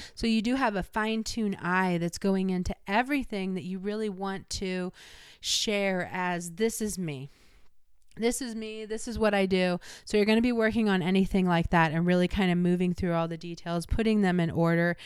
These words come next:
and, and, but also realizing that there's a process to this. So you might even notice that too, that you're saying, "God, I don't feel the need to rush. Like, I really wanna just sit back, get this right.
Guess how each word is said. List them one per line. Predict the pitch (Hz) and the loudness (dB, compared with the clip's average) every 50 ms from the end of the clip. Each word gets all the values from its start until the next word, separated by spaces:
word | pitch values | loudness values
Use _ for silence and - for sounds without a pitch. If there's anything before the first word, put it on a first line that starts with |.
| - - - - - - | -18 -16 -18 -18 -18 -10
and, | - 180 185 185 180 180 175 175 | -6 -2 0 0 0 0 -2 -4
and, | - 196 196 196 185 | -4 -4 -4 -2 0
but | 208 202 | 2 4
also | 208 202 214 - - 233 | 4 4 4 4 2 2
realizing | 208 208 208 202 196 190 190 208 196 | 2 2 2 2 2 0 0 -2 -2
that | 196 180 | -2 -2
there's | - 196 180 180 | -2 -2 -2 -2
a | 185 | -4
process | - - - 226 226 240 - - 165 165 - | -6 -6 -4 -4 -4 -4 -4 -6 -6 -6 -6
to | - - 175 | -6 -6 -6
this. | 165 160 160 - | -4 -6 -6 -6
So | - 196 | -6 -4
you | 190 190 | -4 -2
might | 196 190 196 214 | 0 0 0 0
even | 214 196 190 185 | 0 -2 -2 -2
notice | 180 175 180 180 175 - | -2 -2 0 -2 -2 -2
that | - 175 160 156 | -2 -2 -2 -2
too, | - - 202 190 180 | -2 0 0 0 -2
that | 180 | -2
you're | 170 170 170 | -4 -6 -6
saying, | 165 - - 190 180 180 170 170 | -6 -6 -8 -6 -6 -8 -8 -8
"God, | 175 202 220 214 | -8 -8 -8 -8
I | 196 | -6
don't | 190 196 190 | -8 -8 -8
feel | - - 202 196 | -6 -6 -4 -2
the | 196 | 0
need | 190 190 185 175 | 0 0 0 0
to | - 170 | 0 0
rush. | 160 160 190 254 208 165 - - - - - - - - - - - - - - | 2 2 4 4 2 2 -2 -6 -8 -10 -12 -16 -20 -20 -20 -20 -20 -14 -8 -8
Like, | 170 - | -4 -2
I | 175 | -2
really | 175 175 185 190 208 220 | -2 0 0 0 0 0
wanna | 226 208 196 185 180 | 0 0 -2 -2 -4
just | 175 180 175 - - - | -4 -6 -6 -6 -6 -6
sit | - 202 180 196 - | -6 -6 -8 -8 -8
back, | - 165 151 147 175 - - | -8 -6 -6 -6 -8 -8 -6
get | - 165 165 170 - | -4 -4 -4 -4 -2
this | - 226 233 - - - | -2 -2 -2 -2 -6 -6
right. | 175 165 160 165 160 165 175 160 160 | -6 -4 -2 -2 -2 -2 -4 -4 -6